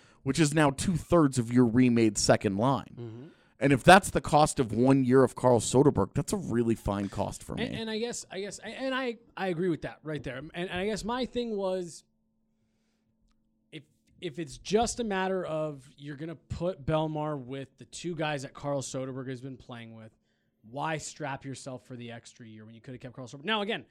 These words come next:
Speaker 2: I agree. I agree with what you just said. You know, and, and there's a lot more that goes into play other than just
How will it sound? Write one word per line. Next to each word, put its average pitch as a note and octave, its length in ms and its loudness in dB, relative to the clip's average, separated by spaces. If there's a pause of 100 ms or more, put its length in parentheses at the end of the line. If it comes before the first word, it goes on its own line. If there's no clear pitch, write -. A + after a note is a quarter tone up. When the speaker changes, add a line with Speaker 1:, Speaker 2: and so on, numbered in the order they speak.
(220)
Speaker 2:
I A#3 80 2
agree. B3+ 280 6
I A#3+ 120 4
agree A#3+ 220 2
with A#3 120 2
what G#3 120 2
you F3+ 100 0
just D#3+ 240 -4
said. A#2+ 140 -8
You C3 60 -8
know, C#3 100 -8
and, D#3 100 -8
and E3 120 -4
there's E3 140 -2
a F3+ 40 -2
lot F3+ 300 2
more E3+ 200 0
that D3 100 -4
goes C#3+ 220 -4
into C3+ 120 -8
play D3+ 300 0
other D3 260 0
than B2+ 220 -4
just B2 480 -10